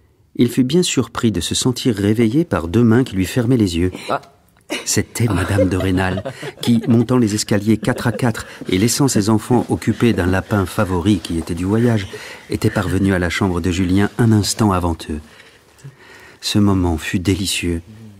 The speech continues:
Speaker 1: mais bien court. Julien fit bon accueil à tous, même au lapin. Il lui semblait retrouver sa famille.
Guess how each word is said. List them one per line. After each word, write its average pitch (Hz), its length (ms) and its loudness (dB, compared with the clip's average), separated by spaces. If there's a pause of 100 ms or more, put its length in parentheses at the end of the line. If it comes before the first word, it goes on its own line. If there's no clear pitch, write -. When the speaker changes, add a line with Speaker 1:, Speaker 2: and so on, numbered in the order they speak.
(140)
Speaker 1:
mais 82 120 0
bien 85 200 -2
court. 80 420 -8 (920)
Julien 131 380 4
fit 113 160 0
bon 107 180 4
accueil 98 340 0
à 85 60 -2
tous, - 420 -6 (480)
même 123 180 4
au 156 60 6
lapin. 143 320 -4 (840)
Il 107 160 2
lui 113 120 4
semblait 107 360 2
retrouver 98 400 -2
sa 95 140 -4
famille. 92 440 -4